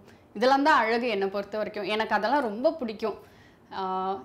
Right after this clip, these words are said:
so, இதெல்லாம் நான் என்னைக்குமே விட்டு கொடுக்கவே மாட்டேன். So, என்ன மூக்குத்தி இருக்குலாம் நான் சொல்றேன். எனக்கு வந்து first ஆலுமா எனக்கு gift பண்ண மூக்குத்தி நான் உங்களுக்கு காட்ட விரும்புறேன். ஆ,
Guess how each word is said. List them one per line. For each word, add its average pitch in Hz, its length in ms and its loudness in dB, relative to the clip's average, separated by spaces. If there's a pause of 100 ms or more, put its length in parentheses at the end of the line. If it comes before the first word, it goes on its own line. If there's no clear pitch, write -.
so, 208 400 -2
இதெல்லாம் 240 360 0
நான் 240 200 2
என்னைக்குமே 269 440 0
விட்டு 254 360 -4
கொடுக்கவே 262 580 2
மாட்டேன். 220 520 0 (320)
So, 247 80 -10
என்ன 285 320 8
மூக்குத்தி 320 380 4
இருக்குலாம் 254 360 2
நான் 247 120 2
சொல்றேன். 208 400 0 (400)
எனக்கு 320 320 4
வந்து 320 220 6
first 285 600 4 (220)
ஆலுமா 285 340 2
எனக்கு 214 260 -4
gift 202 300 -10
பண்ண 254 200 2
மூக்குத்தி 208 460 -4
நான் 196 180 2
உங்களுக்கு 180 300 -4
காட்ட 196 300 -2
விரும்புறேன். 190 460 0 (640)
ஆ, 185 420 2